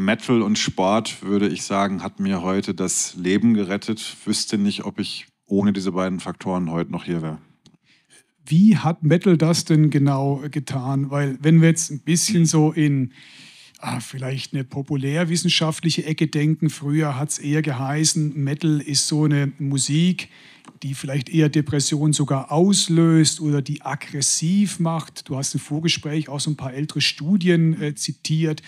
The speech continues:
Speaker 2: die so in diese Richtung gingen. Also wie hat Metal das ganz konkret gemacht bei dir? Wie hat der dir geholfen?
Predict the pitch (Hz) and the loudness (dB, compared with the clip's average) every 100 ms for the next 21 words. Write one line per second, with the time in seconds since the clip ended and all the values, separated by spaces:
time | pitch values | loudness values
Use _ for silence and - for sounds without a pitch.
0 | - - - 143 147 143 147 151 147 139 | -20 -18 -6 -4 -2 -2 -2 -2 0 -2
1 | 160 - 156 143 147 151 143 - - - | -4 0 0 2 0 0 0 -4 -16 -8
2 | 156 143 143 214 214 214 156 180 233 214 | -4 -2 2 0 0 0 0 0 0 -2
3 | 170 175 - 156 196 202 - 185 180 - | -2 -6 -4 -4 -4 -4 -4 -6 -6 -8
4 | 147 196 - 180 165 196 - - - 131 | -6 -6 -2 0 0 -2 -6 -12 -8 -6
5 | 120 131 123 160 143 180 185 143 123 131 | -4 -6 -4 -4 -4 -4 -2 -2 -2 -2
6 | 123 120 139 135 107 - 104 | -4 -6 -4 -4 -6 -12 -20